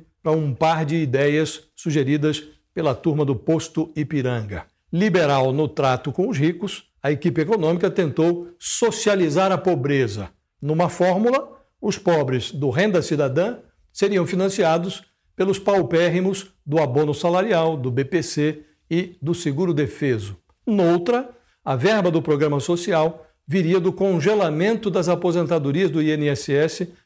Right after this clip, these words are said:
por dois anos. No papel de presidente bonzinho, Bolsonaro especializou-se em dizer à sua equipe o que não deseja.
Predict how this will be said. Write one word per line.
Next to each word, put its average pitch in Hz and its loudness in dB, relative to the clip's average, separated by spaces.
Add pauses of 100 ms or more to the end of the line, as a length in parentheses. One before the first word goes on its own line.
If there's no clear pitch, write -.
por 139 -2
dois 156 0
anos. 110 -4 (240)
No 220 -2
papel 143 0
de 135 -4
presidente 139 -2
bonzinho, 175 -2 (260)
Bolsonaro 170 -2
especializou-se 170 0
em 190 0
dizer 175 2
à 165 2
sua 151 0
equipe 214 -4 (240)
o - -4
que 196 0
não 247 2
deseja. 160 0